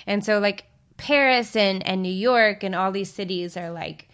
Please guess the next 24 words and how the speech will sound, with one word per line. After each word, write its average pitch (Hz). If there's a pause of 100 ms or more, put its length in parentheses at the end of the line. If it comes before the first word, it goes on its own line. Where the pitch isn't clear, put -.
(800)
major 202
crazy 190
cities. 175
Belgium 254
is, 226
like, 190
crazy 190
with 160
drunks, -
and, 185
like, 180
there 226
are -
actually 214
people 277
who 202
live 196
in 180
the 175
market 185
abo-, 185
like, 190
above 185
the 175